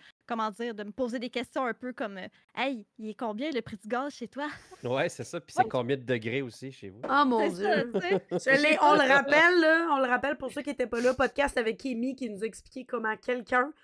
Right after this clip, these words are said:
Speaker 3: essayait de retrouver où elle habitait avec le prix du gaz dans son
Speaker 2: Gaz.
Speaker 3: coin et la température exacte.
Speaker 1: Ouais.
Speaker 3: J'ai des
Speaker 2: Et le
Speaker 3: frissons.
Speaker 2: gars a réussi à trouver où est-ce qu'elle restait.
Speaker 3: Ah, à
Speaker 2: Ça,
Speaker 3: cause
Speaker 2: c'est
Speaker 3: de
Speaker 2: très, très
Speaker 3: Pokémon,
Speaker 2: important.
Speaker 3: elle jouait à Pokémon Go.
Speaker 2: Ouais.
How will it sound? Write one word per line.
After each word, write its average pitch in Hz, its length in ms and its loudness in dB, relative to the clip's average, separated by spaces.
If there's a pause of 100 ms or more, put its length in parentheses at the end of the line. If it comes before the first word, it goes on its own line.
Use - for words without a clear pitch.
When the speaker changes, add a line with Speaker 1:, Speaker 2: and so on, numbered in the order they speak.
(220)
Speaker 3:
essayait 240 400 0
de 226 100 4
retrouver 254 460 -2
où 233 100 -2
elle 202 140 -2
habitait 247 520 -2 (260)
avec 233 220 -2
le 226 120 -2
prix 277 220 -4
du 226 140 -10
gaz 254 320 6
dans 247 120 -4
son 226 200 -4
Speaker 2:
Gaz. 240 180 0
Speaker 3:
coin 240 260 2
et 254 100 -2
la 220 120 2
température 277 680 0
exacte. 220 560 -2
Speaker 1:
Ouais. 233 180 -14
Speaker 3:
J'ai 220 180 -6
des 208 140 -6 (120)
Speaker 2:
Et 120 100 -2
le 120 120 0
Speaker 3:
frissons. 110 100 -2
Speaker 2:
gars 151 260 6
a 135 120 6
réussi 139 280 -2
à 151 80 2
trouver 160 640 -6
où 113 100 -6
est-ce - 100 -10
qu'elle 104 160 -4
restait. 101 160 0
Speaker 3:
Ah, 269 280 4
à 226 80 2
Speaker 2:
Ça, 226 40 -2
Speaker 3:
cause 320 140 0
Speaker 2:
c'est 285 120 4
Speaker 3:
de 269 40 6
Speaker 2:
très, 254 80 6
très - 100 6
Speaker 3:
Pokémon, 302 280 4
Speaker 2:
important. 370 400 6
Speaker 3:
elle 233 80 4
jouait 285 160 4
à 320 40 2
Pokémon 285 480 0
Go. 214 200 -4 (120)
Speaker 2:
Ouais. 156 160 4